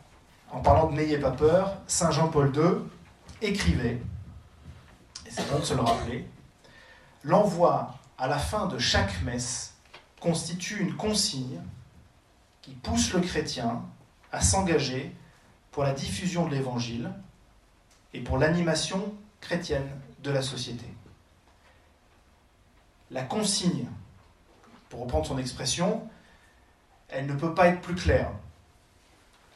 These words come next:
Diffuser l'Évangile et animer chrétiennement la société. C'est très simple.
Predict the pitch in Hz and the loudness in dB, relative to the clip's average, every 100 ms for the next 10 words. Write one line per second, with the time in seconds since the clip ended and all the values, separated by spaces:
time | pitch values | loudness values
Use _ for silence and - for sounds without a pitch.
0 | - _ _ _ _ _ _ _ - 175 | -20 _ _ _ _ _ _ _ -8 -6
1 | 202 220 190 185 170 160 175 233 247 - | -4 2 6 8 8 4 2 0 -2 -8
2 | - _ - - _ _ _ - - - | -16 _ -20 -20 _ _ _ -20 -20 -16
3 | 151 156 196 214 208 175 165 180 - - | -14 -2 2 2 2 2 2 -2 -8 -18
4 | - - 180 175 156 139 131 131 - - | -16 -4 -2 -2 -2 -2 -4 -4 -12 -6
5 | 131 135 127 120 117 - - - - _ | -4 -2 -4 -8 -10 -14 -18 -20 -20 _
6 | _ _ _ _ - - _ _ _ _ | _ _ _ _ -20 -20 _ _ _ _
7 | _ _ _ - - 156 143 - 98 | _ _ _ -16 -8 -4 -4 -4 -8